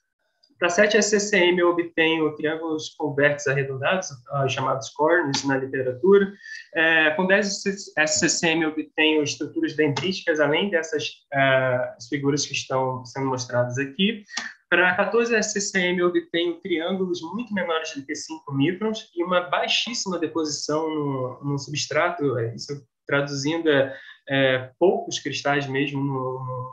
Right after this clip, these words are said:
no, no substrato de dois por três centímetros lá de, de óxido, de óxido de silício.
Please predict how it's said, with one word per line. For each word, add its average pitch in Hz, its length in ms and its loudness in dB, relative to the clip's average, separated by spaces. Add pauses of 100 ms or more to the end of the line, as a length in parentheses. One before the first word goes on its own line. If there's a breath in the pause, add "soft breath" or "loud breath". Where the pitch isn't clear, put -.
(200)
no, 135 100 -4
no 127 80 -2
substrato 131 640 -2
de 131 80 -16
dois 139 160 0
por 139 240 -8
três 131 220 -2
centímetros 147 600 -8
lá 127 140 -2
de, 123 480 -6 (180)
de 127 120 -2
óxido, 120 300 -2
de 120 320 -2
óxido 123 280 -6
de - 60 -10
silício. 147 420 -4